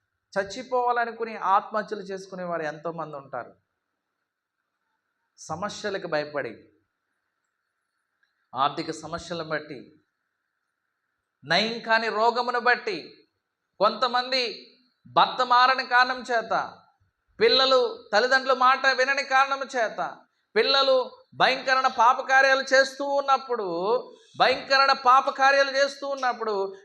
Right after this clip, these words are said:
విచ్చలవిడిగా పాపంలో పడిపోతూ ఉన్నప్పుడు, వారిని చూసి, వారి మారు మనసు కొరకు చూసి, చూసి, చూసి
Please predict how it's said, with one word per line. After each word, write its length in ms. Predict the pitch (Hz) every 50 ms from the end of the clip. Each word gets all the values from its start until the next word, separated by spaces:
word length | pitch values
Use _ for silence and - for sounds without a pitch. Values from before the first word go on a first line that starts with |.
| _ -
విచ్చలవిడిగా 600 | - 233 - - 277 285 285 285 285 285 269 285
పాపంలో 460 | 269 269 254 247 277 285 294 285 285 277
పడిపోతూ 580 | - 247 247 294 294 294 294 294 294 294 285
ఉన్నప్పుడు, 500 | 285 277 269 262 254 - 233 226 214 190 170 165 165 180 202 330 - - - - - _ _ _ 131
వారిని 260 | 147 165 165 170 160
చూసి, 460 | 165 - 185 214 220 - - 220 214
వారి 260 | 180 175 170 170 170
మారు 300 | 160 156 151 156 175 196
మనసు 340 | 190 190 185 180 175 - 175
కొరకు 600 | - 165 160 160 160 160 156 156 147 147 147 151 _ _ _ _ _ -
చూసి, 400 | 185 208 185 202 208 190 175 185
చూసి, 360 | 185 175 180 165 170 165 - 175
చూసి 520 | 170 - - 180 170 151 143 156 170